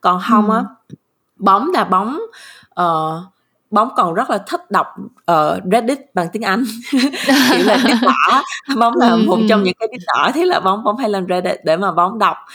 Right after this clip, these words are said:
Speaker 1: bằng tiếng Anh. Những cái, trong cái
Speaker 2: Ừ.
Speaker 1: forum thì mọi người nói này nói kia thì hay có những cái từ mới, những cái từ mà người ta dùng trong cuộc sống thường ngày mà có thể là khi mà mình đi học ở Việt Nam mình không có được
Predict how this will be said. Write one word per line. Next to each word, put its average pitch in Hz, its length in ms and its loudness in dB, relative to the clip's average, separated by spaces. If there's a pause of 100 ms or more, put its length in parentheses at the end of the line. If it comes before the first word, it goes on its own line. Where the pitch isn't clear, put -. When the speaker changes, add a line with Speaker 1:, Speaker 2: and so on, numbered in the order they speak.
(240)
Speaker 1:
bằng 165 200 -2
tiếng 226 120 -8
Anh. 190 340 -2
Những 170 160 -4
cái, 220 160 -6
trong 196 200 -6
cái 226 80 -2
Speaker 2:
Ừ. 214 60 0
Speaker 1:
forum 185 360 0
thì 180 60 -4
mọi - 240 -6
người 165 120 -4
nói 170 220 -4
này 226 120 -4
nói 185 180 -4
kia 202 180 -2
thì 190 100 -2
hay 190 160 -4
có 196 120 -6
những 190 200 -4
cái 247 220 -6
từ 175 140 0
mới, 202 380 -2
những 226 180 -6
cái 240 180 -8
từ 185 100 -2
mà 165 140 -6
người 160 140 -6
ta - 100 -6
dùng 180 260 -4
trong 190 200 -10
cuộc 165 100 -18
sống 214 200 -10
thường 214 140 -8
ngày 165 160 -6
mà 156 200 -10 (300)
có 262 100 -2
thể 240 160 -4
là 190 160 -2
khi 196 100 -6
mà 190 100 -2
mình 160 220 -6
đi 175 80 -8
học 185 200 -6
ở 180 140 -8
Việt 185 200 -8
Nam 180 180 -6
mình 175 100 -6
không 185 120 -8
có 240 100 -8
được 202 140 -6